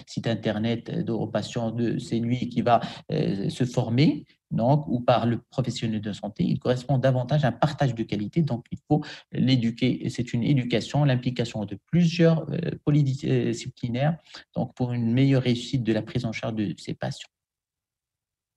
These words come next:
Donc, il y a également ce, la classification en fonction de la sévérité. Donc, euh, la, euh, préciser la sévérité de la maladie, c'est nous orienter vers le type de, de traitement on, qu'on,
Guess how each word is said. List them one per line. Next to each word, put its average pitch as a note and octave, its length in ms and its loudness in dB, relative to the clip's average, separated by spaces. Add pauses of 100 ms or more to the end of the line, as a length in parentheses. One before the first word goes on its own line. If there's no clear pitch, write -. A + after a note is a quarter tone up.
(560)
Donc, A#2+ 240 0
il B2+ 80 6
y C3 80 4
a C3 40 8
également C3 440 6
ce, A#2+ 680 0
la A#2+ 140 0
classification A#2 640 -4
en - 20 -2
fonction A2+ 460 -6
de G#2+ 100 -4
la G2+ 80 -2
sévérité. G2+ 720 -4
Donc, G2+ 340 -6
euh, A2+ 640 -4
la, G#2+ 160 -2
euh, - 1080 -6
préciser A#2+ 440 0
la A2+ 120 2
sévérité A2 400 -4
de G#2+ 80 0
la G#2+ 80 0
maladie, G#2+ 240 -2
c'est G#2+ 240 -4
nous A#2 260 -4
orienter A2 460 -4
vers A2+ 340 0
le A#2 160 0
type B2 380 -8
de, A#2+ 140 2
de A2+ 220 -4
traitement A2 520 -4
on, A#2 120 -4
qu'on, - 220 -8